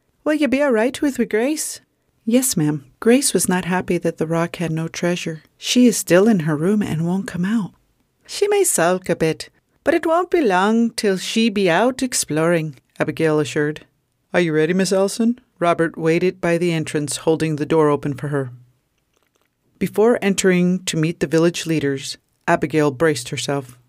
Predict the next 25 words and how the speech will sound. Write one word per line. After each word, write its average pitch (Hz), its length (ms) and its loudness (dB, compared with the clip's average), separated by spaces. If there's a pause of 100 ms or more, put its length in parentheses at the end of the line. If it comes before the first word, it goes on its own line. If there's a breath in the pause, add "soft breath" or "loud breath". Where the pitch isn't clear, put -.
(480)
"Are 175 80 2
you 147 160 -6
sure 175 260 -2
you 185 120 0
don't 170 100 0
want 170 160 -2
me 170 80 -4
to - 80 -12
join 156 300 0
you?" 190 240 -2 (640)
"Mister 202 300 0
Gall, 185 320 0 (360 loud breath)
I've 170 220 -2
got 208 240 0
to - 80 -6
face 180 340 -2
them 185 160 -4
eventually 156 560 -2
alone. 147 520 0 (300)
It 330 120 0
might 427 260 2
as - 140 -4
well 202 120 6
be 190 120 2
now. 160 300 0